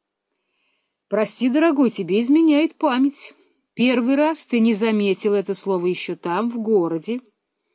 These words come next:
когда говорил мне, что все было на самом деле, вся история с дачником. А оказывается, Бородаев ее придумал.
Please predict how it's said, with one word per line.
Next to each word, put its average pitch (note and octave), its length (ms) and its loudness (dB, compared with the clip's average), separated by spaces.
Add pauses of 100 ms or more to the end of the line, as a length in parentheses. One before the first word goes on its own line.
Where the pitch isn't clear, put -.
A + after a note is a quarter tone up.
(120)
когда G3 320 -4
говорил G#3+ 380 0
мне, A3+ 240 0 (240)
что - 280 -2
все A#3+ 280 -2
было G#3+ 200 2
на G3+ 140 0
самом F#3+ 460 -4
деле, E3 360 -2
вся G3+ 260 0
история G#3 420 0
с E3 60 -8
дачником. F3+ 680 -8 (540)
А F3+ 120 -2
оказывается, A#3+ 580 -2
Бородаев G3+ 560 -2
ее D#3+ 160 -4
придумал. F3 680 -4